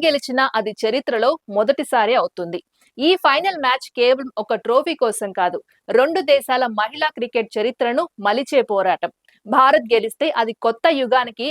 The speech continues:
నాంది అవుతుంది. మహిళా క్రికెట్లో భారత్ ఆధిపత్యానికి నిదర్శనం అవుతుంది. దక్షిణాఫ్రికా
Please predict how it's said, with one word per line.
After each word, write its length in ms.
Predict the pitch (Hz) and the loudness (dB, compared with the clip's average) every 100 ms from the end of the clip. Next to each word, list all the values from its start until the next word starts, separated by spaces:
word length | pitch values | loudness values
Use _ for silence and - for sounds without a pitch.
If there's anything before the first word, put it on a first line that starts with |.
| 247 | -2
నాంది 280 | 202 220 233 190 | -2 0 0 0
అవుతుంది. 380 | 190 170 165 - _ _ - 226 | -2 -8 -12 -12 _ _ -8 -2
మహిళా 300 | 311 370 370 370 | 0 2 0 0
క్రికెట్లో 520 | 262 262 233 233 269 | -2 -2 -2 0 -2
భారత్ 460 | 220 - 220 254 _ 214 | -2 -2 -2 -2 _ -4
ఆధిపత్యానికి 680 | 233 269 226 214 220 208 214 196 | -4 -2 -4 -2 -4 -4 -6 -4
నిదర్శనం 480 | 196 269 277 262 - | -2 -2 -4 -6 -6
అవుతుంది. 440 | 190 180 175 175 - _ _ - | -6 -6 -8 -10 -12 _ _ -2
దక్షిణాఫ్రికా 720 | 220 269 - 349 339 294 277 | 0 0 0 0 0 0 0